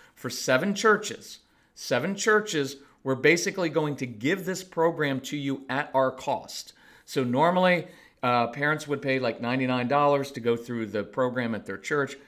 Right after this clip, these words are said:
We're doing it for ten dollars each, right? It's really, really affordable. And so I encourage you to reach out to our son, Casey, C A S E Y,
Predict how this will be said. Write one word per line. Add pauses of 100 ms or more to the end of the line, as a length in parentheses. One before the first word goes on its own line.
(180)
We're
doing
it (120)
for
ten
dollars
each, (280)
right?
It's
really, (100)
really (160)
affordable. (260)
And
so
I
encourage
you
to
reach
out
to
our
son,
Casey,
C
A
S
E
Y,